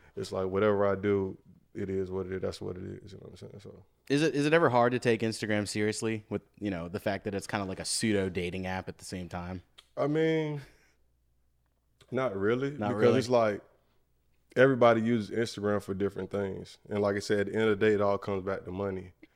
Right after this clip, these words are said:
Speaker 1: you know? So whether you a girl up there showing your pussy, you got an OnlyFans, and you making a couple of racks a week,
Speaker 2: Mm-hmm.
Speaker 1: which I know models that do that, you know what I'm saying?
Speaker 2: Right.
Speaker 1: You gotta respect that,
Speaker 2: Yeah,
Speaker 1: you know what I'm
Speaker 2: respect the
Speaker 1: saying?
Speaker 2: hustle.
Speaker 1: So, um,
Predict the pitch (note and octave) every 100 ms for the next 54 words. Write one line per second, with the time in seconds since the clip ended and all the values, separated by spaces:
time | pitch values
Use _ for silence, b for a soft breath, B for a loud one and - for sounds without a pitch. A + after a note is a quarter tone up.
0 | b b G2+ G2+ G2 - G2 F#2+ F#2 _
1 | _ _ G#2+ A2 G2 F#2+ F#2+ A2 G#2 G2+
2 | G#2 G2+ G2+ G2 G#2 G2 G2 G2 - _
3 | _ F2 F2 - G#2 G#2 G2+ - A2 G#2
4 | G#2 G#2 G2 G2+ F#2+ G2 G#2 G2+ A2 G#2+
5 | G#2 F#2 F#2+ G#2 G#2+ G2 F#2+ F#2+ G#2+ G2+
6 | G2 G2 G2 - F#2+ A2 G#2+ - - G#2+
7 | G#2+ F#2+ G2+ F#2+ G#2+ G#2 G2+ G2 G#2+ G2+
8 | F#2 F2+ A#2 A2 G2 F#2 G#2+ G#2 G2+ -
9 | G2 F#2 G#2+ G#2 F#2+ F#2 - G#2+ - -
10 | E2 - F#2+ G#2+ G#2 A2 G#2 E2 D#2 D#2+
11 | _ - G#2 G2 G2+ G2+ G2+ F#2+ -